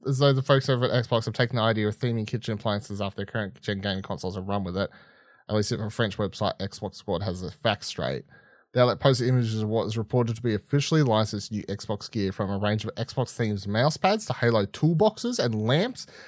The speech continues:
and even a Series X pencil holder, the flagship piece being the almighty toaster." Now, I think this is bullshit, Ash. What the fuck do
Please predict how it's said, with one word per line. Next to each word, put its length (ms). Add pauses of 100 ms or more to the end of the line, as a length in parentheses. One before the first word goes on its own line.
(100)
and 180
even 320
a 120
Series 500
X 200
pencil 440
holder, 320 (380)
the 80
flagship 480
piece 240
being 180
the 80
almighty 560
toaster." 600 (2500)
Now, 140
I 80
think 160
this 140
is 60
bullshit, 360
Ash. 260 (220)
What 120
the 80
fuck 200
do 380